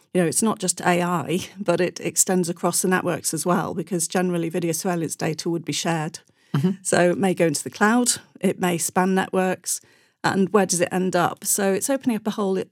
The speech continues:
Speaker 1: load of issues about how systems communicate with each,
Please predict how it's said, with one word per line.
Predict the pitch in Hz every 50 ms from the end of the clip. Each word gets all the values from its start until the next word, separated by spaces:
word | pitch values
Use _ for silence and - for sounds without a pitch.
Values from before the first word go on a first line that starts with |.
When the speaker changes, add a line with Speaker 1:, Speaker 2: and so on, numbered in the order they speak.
| _ _ _ _ -
Speaker 1:
load | 190 208 214 226 220
of | 220 170
issues | 160 160 - - - - - - - - - - - -
about | 185 175 - 190 185 185 185 185 - - - - - - - _ _ _ _
how | - 190 180 175
systems | - - 220 208 - - - 185 160 165 -
communicate | - - 185 180 170 165 - 170 156 -
with | -
each, | - - - -